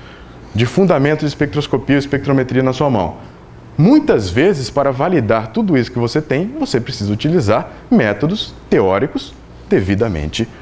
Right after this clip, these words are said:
né, aceitos na comunidade, certo? Então, nós buscamos fazer isso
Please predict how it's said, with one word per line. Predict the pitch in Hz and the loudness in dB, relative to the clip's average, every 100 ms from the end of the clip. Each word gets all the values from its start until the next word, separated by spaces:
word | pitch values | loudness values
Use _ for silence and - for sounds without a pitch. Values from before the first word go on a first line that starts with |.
| - | -8
né, | 95 107 - | -2 -2 -2
aceitos | 127 - - 98 113 104 | -4 -2 -2 -2 -2 -4
na | 87 | -4
comunidade, | 85 90 110 - - - | -2 0 0 -2 -6 -12
certo? | - - - 220 | -4 -2 0 0
Então, | 214 113 - - - | 0 -2 -4 -12 -4
nós | 101 | -4
buscamos | 95 98 - 131 127 104 | -2 -4 -2 0 0 0
fazer | 95 85 82 | -2 0 0
isso | 107 - - | 0 -2 -8